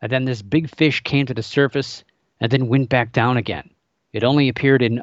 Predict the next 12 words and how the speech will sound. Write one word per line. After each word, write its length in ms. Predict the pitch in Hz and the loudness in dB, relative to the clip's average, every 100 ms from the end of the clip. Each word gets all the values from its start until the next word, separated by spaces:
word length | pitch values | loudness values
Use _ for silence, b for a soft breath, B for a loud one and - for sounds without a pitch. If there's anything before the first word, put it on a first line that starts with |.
| - | -8
one 400 | 113 101 131 180 | -8 0 2 2
shot, 520 | - - 160 92 - - _ _ _ _ _ _ - | 0 0 0 0 -6 -20 _ _ _ _ _ _ -12
and 80 | - | -8
to 100 | 113 | -4
be 140 | 123 | 0
honest, 500 | 120 143 113 - - _ _ _ _ - | 2 2 0 -8 -18 _ _ _ _ -6
that 200 | 117 139 | -2 0
was 100 | 147 | -2
something 400 | - 120 117 117 | -4 -4 -4 -4
of 160 | 113 107 | -6 -8
a 80 | |
fluke. 540 | 104 - 160 147 - | -10 -6 -2 -2 -2